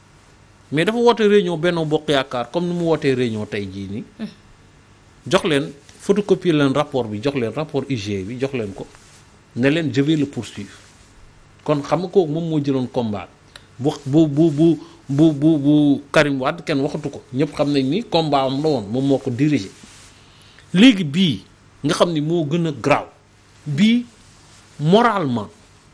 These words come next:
Speaker 1: dërëm sax, dërëm bu manqué woon ci mille milliards yi, moralement da si war a jóg, asantuma ampleur carnage bi. Ñaareel bi mooy Sénégal mu ngi waaj a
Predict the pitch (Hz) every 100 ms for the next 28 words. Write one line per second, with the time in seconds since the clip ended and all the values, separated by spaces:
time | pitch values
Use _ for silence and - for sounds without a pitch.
0 | _ _ - _ - _ - _ _ _
1 | 143 139 233 156 - - 120 180 180 -
2 | _ _ 131 165 170 165 143 147 117 101
3 | - - 196 180 185 151 147 135 117 107
4 | 120 180 180 156 127 107 95 _ _ -
5 | - - - - 156 - 160 139 117 120
6 | - - 156 139 127 117 139 - - -
7 | 156 151 151 143 139 - 131 110 110 98
8 | - - - _ - _ _ _ - -
9 | - - - - - 135 196 240 233 156
10 | 101 _ _ _ _ _ - - - -
11 | - 139 185 156 - - _ _ _ _
12 | _ _ - - _ - 220 214 208 196
13 | 175 196 185 175 165